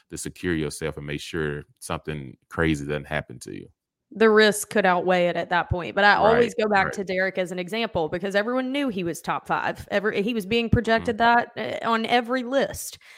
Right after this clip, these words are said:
Speaker 2: He had every reason not to risk that game, but he, it was literally not even a thought for him. He was like, "Of course I'm playing. Like, what?" So I, I just, I hate that that's not the norm. Um, and I, I, you know,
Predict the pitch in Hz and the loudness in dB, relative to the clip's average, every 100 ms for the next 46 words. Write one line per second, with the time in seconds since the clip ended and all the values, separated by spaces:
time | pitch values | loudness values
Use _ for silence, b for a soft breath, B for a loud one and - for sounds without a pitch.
0 | B B 302 330 330 311 285 285 294 294 | B B 6 8 8 6 4 0 -2 0
1 | 302 254 220 208 240 247 - 233 247 - | 0 0 -2 0 -2 -4 -6 -2 -2 -2
2 | - 202 208 214 240 185 170 196 202 196 | -2 0 2 0 -2 -2 -8 0 2 2
3 | - - - - 269 - 254 277 - 277 | 0 -12 -18 -8 -6 -2 -2 -2 -4 -4
4 | 302 311 285 247 247 240 226 180 - 247 | -2 -4 -4 -4 -4 -4 -6 -8 -6 -6
5 | 277 - 160 180 180 202 196 208 196 - | -6 -6 -8 -8 -6 -6 -4 -6 -8 -4
6 | 349 - 175 - - 208 214 196 185 185 | -4 -4 -6 -4 -4 -4 -6 -6 -2 2
7 | 240 - - B B B - 262 247 220 | 2 0 -8 B B B 0 2 2 -2
8 | - 226 240 - 226 240 233 - 196 214 | 0 4 4 4 0 0 -6 -4 0 0
9 | 208 202 196 196 185 185 - 196 185 185 | 2 -2 -2 -2 0 -2 -4 -4 -2 -2
10 | - 190 185 180 185 220 269 277 - 196 | -4 -6 -4 -2 0 -2 -4 -8 0 4
11 | 190 185 185 - b b b 247 294 302 | 4 2 -4 -12 b b b 6 6 4
12 | - 269 294 240 226 | 0 0 2 2 2